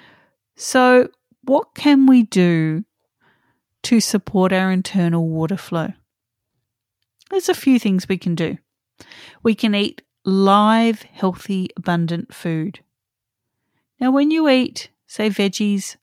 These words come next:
from a frozen veggie pack, it was live once, but the water molecules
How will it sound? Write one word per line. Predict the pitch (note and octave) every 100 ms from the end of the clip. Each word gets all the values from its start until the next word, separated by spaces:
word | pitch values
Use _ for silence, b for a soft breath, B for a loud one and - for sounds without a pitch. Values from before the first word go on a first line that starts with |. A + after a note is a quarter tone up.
| _ _
from | _ - G3 G3 F#3+ F3+ _ _ _
a | -
frozen | - F#3+ F#3+ G3 F#3
veggie | F3 E3 E3+ D#3+
pack, | - - _ _ _ _ _ _ _ _ _ _ _ _
it | A3 C#4
was | C#4+ D4+
live | C4 A#3 A3+ A#3 -
once, | F3 F3+ F3 C4+ - - - _ _ -
but | G3+ -
the | G#3
water | F#3 G3+ B3 C4
molecules | A#3 A3 G#3+ G#3+ - A3 G#3+ G#3